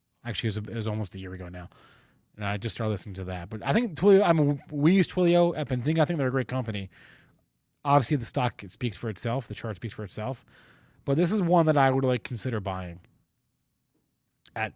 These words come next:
some point. I don't know when, though. I, and I, I can't do Sava. <laughs> Sorry. <laughs> It's, I don't, I, this is a stock that you have to understand what is happening with their drug, and I don't,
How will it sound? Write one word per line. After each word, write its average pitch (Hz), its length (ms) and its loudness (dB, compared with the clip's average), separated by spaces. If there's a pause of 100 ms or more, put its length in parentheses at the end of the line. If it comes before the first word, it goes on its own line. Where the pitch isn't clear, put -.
some 98 200 -8
point. 90 260 -14 (240)
I 110 100 -10
don't 101 140 -8
know 90 80 -10
when, 87 240 -12
though. 85 160 -14 (1700)
I, 147 100 -2
and 156 160 0
I, 156 220 6
I 143 80 2
can't 131 200 0
do 104 120 -2
Sava. 90 360 -6 (340)
<laughs> - 340 -20
Sorry. 90 380 -8
<laughs> - 60 -20 (260)
It's, - 340 -10 (1120)
I 143 100 2
don't, 156 100 4
I, 147 340 2
this 156 420 2
is 175 240 4
a 143 480 0
stock 139 360 0
that 139 100 -2
you 131 220 0
have 123 280 0
to 131 220 0
understand 120 880 -4 (640)
what 131 260 2
is 117 80 0
happening 120 420 0
with 117 140 0
their 113 140 0
drug, 113 400 2
and 110 120 -4
I 110 140 -2
don't, 113 260 -6